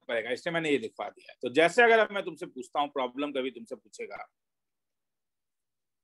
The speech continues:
find dy by dx if y is equal to root over of x minus one, x minus two by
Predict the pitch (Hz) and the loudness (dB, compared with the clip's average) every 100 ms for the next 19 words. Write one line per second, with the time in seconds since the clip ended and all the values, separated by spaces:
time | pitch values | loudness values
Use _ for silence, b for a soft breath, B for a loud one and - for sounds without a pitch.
0 | _ _ _ 165 175 226 262 185 180 180 | _ _ _ 4 8 8 6 4 2 2
1 | 180 175 143 117 113 139 - - _ _ | 0 -2 -6 -10 -16 -16 -16 -20 _ _
2 | _ _ _ _ _ _ _ _ _ _ | _ _ _ _ _ _ _ _ _ _
3 | _ _ _ _ _ _ _ _ _ _ | _ _ _ _ _ _ _ _ _ _
4 | _ _ _ _ _ _ _ _ _ 208 | _ _ _ _ _ _ _ _ _ -6
5 | 208 151 160 202 233 226 226 220 208 165 | -6 -2 2 4 2 0 -2 2 2 2
6 | 160 175 165 165 139 139 170 _ _ _ | 0 0 0 -2 -2 -6 -8 _ _ _
7 | _ _ _ _ _ _ _ _ _ _ | _ _ _ _ _ _ _ _ _ _
8 | _ _ _ _ _ _ _ _ _ _ | _ _ _ _ _ _ _ _ _ _
9 | _ _ 180 226 - 196 190 202 214 214 | _ _ -2 -2 -4 -6 -6 -4 -8 -10
10 | 208 202 175 175 - 165 156 151 151 - | -10 -8 -6 -8 -8 -10 -10 -10 -16 -12
11 | 135 113 113 | -10 -6 -6